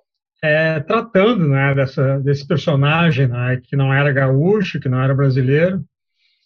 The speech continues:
que era um francês, mas foi tão importante, né, pra,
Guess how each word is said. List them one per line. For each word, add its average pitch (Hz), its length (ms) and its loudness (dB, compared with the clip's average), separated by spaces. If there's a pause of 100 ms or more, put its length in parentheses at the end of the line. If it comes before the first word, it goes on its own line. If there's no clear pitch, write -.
(140)
que 139 80 -2
era 135 100 2
um 135 80 2
francês, 151 480 0
mas 170 180 2
foi 170 160 -2
tão 175 160 2
importante, 165 720 0
né, 127 200 0
pra, 120 360 -4